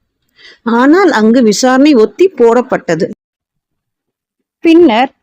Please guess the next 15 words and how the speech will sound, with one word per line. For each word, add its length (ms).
அவர் 500
நானா 400
சாஹேபுடன் 640
செல்லாததற்கு 840
பச்சாதாபப்பட்டார். 1120
எனினும் 480
அவர் 340
ஷீரடிக்கு 440
சென்றார். 480
அங்கு 320
சென்றபோது 840
அதற்கு 380
முதல் 260
தினமே 500
நானா 360